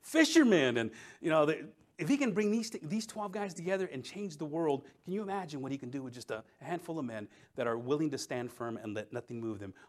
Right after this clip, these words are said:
always giving themselves in the labor of the Lord, because you know that your labor in the Lord is not in vain. First Corinthians chapter fifteen, verse fifty-eight.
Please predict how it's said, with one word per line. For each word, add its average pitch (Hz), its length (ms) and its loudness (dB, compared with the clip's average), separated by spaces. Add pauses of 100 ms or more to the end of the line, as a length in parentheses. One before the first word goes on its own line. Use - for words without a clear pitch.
(120)
always 175 360 4
giving 156 240 -4
themselves 127 480 -4 (240)
in 120 80 -4
the 113 80 0
labor 117 220 0
of 107 80 -8
the 107 60 -6
Lord, 104 200 -4
because 156 480 -2 (180)
you 127 140 -2
know 135 300 2
that 170 160 -6
your 175 100 -4
labor 123 360 -6
in 123 140 -12
the 135 100 -6
Lord 104 340 -6 (240)
is 101 140 -12
not 95 340 -8 (100)
in 101 160 -10
vain. 87 260 -12 (300)
First - 260 -10
Corinthians 107 460 -8
chapter 107 380 -10
fifteen, 101 560 -14 (320)
verse 104 380 -6 (180)
fifty-eight. - 680 -18